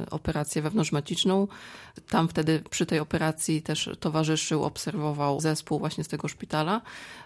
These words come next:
Więc, e, mówię, cały port był zaplanowany, moje przyjęcie do szpitala, e, dzień, kiedy ma Mateusz przyjść na świat, żeby właśnie ten zespół był gotowy na podjęcie działań. No i później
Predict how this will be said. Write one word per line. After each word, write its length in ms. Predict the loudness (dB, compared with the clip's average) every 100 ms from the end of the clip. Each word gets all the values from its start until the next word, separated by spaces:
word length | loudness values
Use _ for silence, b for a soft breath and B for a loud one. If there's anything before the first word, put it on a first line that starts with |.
| -4 2
Więc, 380 | 4 4 0
e, 220 | 0 2 0
mówię, 160 | 0
cały 220 | 0 0 2
port 340 | 2 2 0
był 140 | 0
zaplanowany, 760 | 0 0 2 2 2 2 2 2
moje 220 | 0 -2
przyjęcie 480 | 0 2 4 2 0
do 80 | -2
szpitala, 560 | -2 -4 0 2 2 -2 B B B -2
e, 160 | 2 2
dzień, 300 | 4 4 4
kiedy 260 | 2 2
ma 460 | 4 4 2 0 0 -2
Mateusz 400 | -2 -2 -2 -2
przyjść 240 | 0 2
na 160 | 2 0
świat, 520 | 0 2 2 0 -12 B B B B -4
żeby 300 | -2 2 2
właśnie 260 | 0 -2
ten 120 | 2 2
zespół 300 | 2 0 -2
był 280 | 2 4
gotowy 420 | 4 2 0 2 2
na 300 | 2 0 -2 -4
podjęcie 440 | -2 0 0 0 0
działań. 420 | 0 2 2 0 B B B B B 4
No 100 | 4
i 100 | 4
później 520 | 2 4 4 4